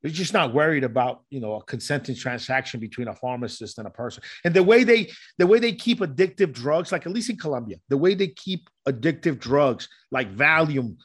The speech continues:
like Adderall, like opiates, the way they keep those from the general public is they don't give, they don't allow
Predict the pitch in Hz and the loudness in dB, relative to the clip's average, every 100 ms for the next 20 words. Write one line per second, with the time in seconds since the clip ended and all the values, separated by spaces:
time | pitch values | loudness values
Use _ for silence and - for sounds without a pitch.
0 | _ 135 160 - 139 135 131 123 120 117 | _ -2 -2 0 0 2 2 0 -4 -4
1 | 104 - _ _ 127 131 139 156 - - | -6 -10 _ _ -6 -2 0 0 -2 0
2 | 165 139 131 123 139 147 170 160 - 180 | 0 0 -2 -4 -2 0 0 -2 -10 -14
3 | 135 156 160 - 147 131 113 139 131 123 | 0 2 2 0 -6 -6 -2 -2 0 -2
4 | 117 233 214 147 139 _ _ _ - 147 | -2 -2 0 -2 -4 _ _ _ -2 -2
5 | - - _ _ _ _ 123 160 170 190 | -2 -12 _ _ _ _ 2 6 6 4
6 | 120 143 175 143 143 160 185 165 139 135 | 0 4 4 2 0 2 0 -2 -2 0
7 | 143 143 | 2 0